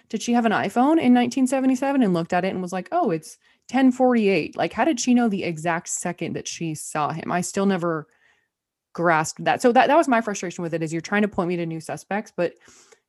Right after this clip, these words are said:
everything is circumstantial. I, again, was with you where I was, I understood where the N Y P D was coming from, and I just didn't need four hours of,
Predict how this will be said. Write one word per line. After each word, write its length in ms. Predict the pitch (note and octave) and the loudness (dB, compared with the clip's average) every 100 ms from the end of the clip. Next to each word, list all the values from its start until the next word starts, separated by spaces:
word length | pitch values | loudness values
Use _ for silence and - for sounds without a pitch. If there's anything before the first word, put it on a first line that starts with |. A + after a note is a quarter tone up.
| _ G3 | _ -2
everything 360 | G3+ B3+ C4 | 0 2 2
is 100 | A#3+ | 0
circumstantial. 840 | A3 G3 F#3 D#3+ D3+ D#3+ D#3 D3+ - _ _ _ _ - | -2 -4 -4 -4 -4 -4 -4 -6 -12 _ _ _ _ 0
I, 340 | E3+ F3 F3+ F3+ | 2 2 0 -4
again, 280 | F3 E3 | -4 -4
was 160 | D#3+ D#3 | -4 -6
with 160 | E3 E3+ | -6 -4
you 200 | E3 D#3+ | -2 -2
where 120 | D#3 | -4
I 60 | |
was, 180 | D#3 - - - | -6 -8 -16 -8
I 80 | E3+ | -4
understood 360 | E3+ D#3+ E3+ D#3 | -4 -4 -4 -4
where 200 | D#3 D#3 | -4 -4
the 100 | D#3 | -4
N 80 | |
Y 100 | D#3 | -6
P 120 | D#3 D#3+ | -6 -8
D 100 | D3+ | -8
was 140 | D3+ | -8
coming 240 | D#3 D3 | -8 -8
from, 260 | C#3+ - - | -6 -6 -6
and 120 | F3 | -6
I 80 | F3 | -6
just 240 | E3+ E3+ - | -6 -8 -6
didn't 360 | E3 E3 E3 | -6 -6 -8
need 200 | E3+ D#3+ | -8 -10
four 260 | - D#3+ D3+ | -10 -8 -6
hours 360 | D3+ D#3 D3+ D#3+ | -4 -4 -2 -2
of, 360 | E3+ E3 - | -2 -4 -10